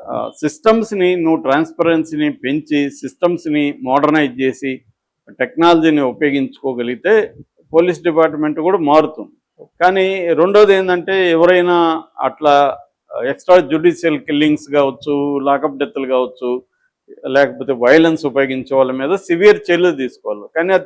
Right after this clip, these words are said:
తీసుకోరు వాళ్ళు. ఆ, మహా అంటే ట్రాన్స్‌ఫర్ చేస్తారు, లేదంటే, ఆ, సస్పెండ్ చేస్తారు.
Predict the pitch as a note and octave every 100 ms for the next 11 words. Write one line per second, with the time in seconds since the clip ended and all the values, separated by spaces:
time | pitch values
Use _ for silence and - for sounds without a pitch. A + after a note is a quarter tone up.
0 | F#3 F#3+ - F#3 A#2 F#2+ - _ _ _
1 | _ - E3 C#3+ C#3+ E3 F#3 F#3 D#3+ D#3+
2 | F3 F3+ F#3 E3+ E3 E3 E3 E3+ G#3 G3
3 | E3+ D#3 D3+ C#3+ D3+ D3+ D3+ E3 D3+ C#3+
4 | C3+ C3 B2+ _ _ _ _ - B2+ A#2
5 | _ _ _ - F3+ E3+ F#3 D#3+ A#2 F#2+
6 | -